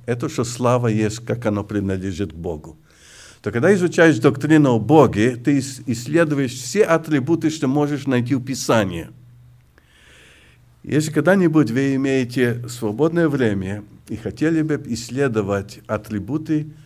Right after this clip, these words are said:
через Писание, вы можете список сделать, и вы увидите, что все эти атрибуты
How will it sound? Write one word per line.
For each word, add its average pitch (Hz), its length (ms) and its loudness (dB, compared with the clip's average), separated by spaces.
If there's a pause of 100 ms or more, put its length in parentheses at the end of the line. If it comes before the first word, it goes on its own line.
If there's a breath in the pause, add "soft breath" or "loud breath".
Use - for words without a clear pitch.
(400 loud breath)
через 156 320 -4
Писание, 104 760 -4 (720 soft breath)
вы 113 120 0
можете 165 380 2
список 156 680 -4
сделать, 101 580 -4
и 131 60 -6
вы 120 180 -4
увидите, 156 760 -2
что - 220 -10
все 202 480 -6
эти 160 140 -4
атрибуты 143 760 -4